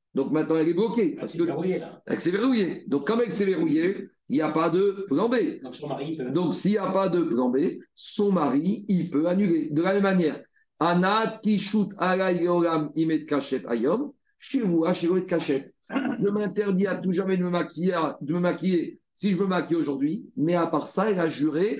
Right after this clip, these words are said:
Speaker 1: de ne plus se maquiller. Donc ici, elle s'est totalement verrouillée. Donc, il n'y a pas de plan B. S'il n'y a pas de plan B, le mari peut très bien annuler. Et Rabbi aussi, lui, dira que tout ça, il n'y a pas de problème de lavage, de, de maquillage. Elle peut très bien tenir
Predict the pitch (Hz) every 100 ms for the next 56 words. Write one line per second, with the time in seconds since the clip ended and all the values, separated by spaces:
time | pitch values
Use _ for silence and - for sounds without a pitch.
0 | - - - 147 196 190 - - 208 208
1 | 190 185 180 156 139 - 131 - 151 -
2 | 165 - 143 - 185 180 175 170 160 151
3 | 143 139 156 - _ _ _ 175 196 -
4 | 175 170 131 135 135 135 - - - 175
5 | 160 - 127 127 180 175 151 131 127 185
6 | 147 139 131 120 160 175 165 151 135 -
7 | - _ - 185 190 165 156 - 208 190
8 | 156 160 151 - 139 160 156 147 147 156
9 | 143 135 131 143 117 127 131 135 127 -
10 | 135 156 156 - - - 151 151 143 156
11 | 160 175 151 156 196 202